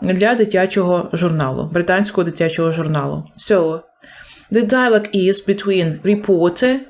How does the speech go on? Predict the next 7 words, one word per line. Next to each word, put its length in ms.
and 180
Vlad. 480
Діалог 420
між 400
репортером 600
та 320
Владом. 480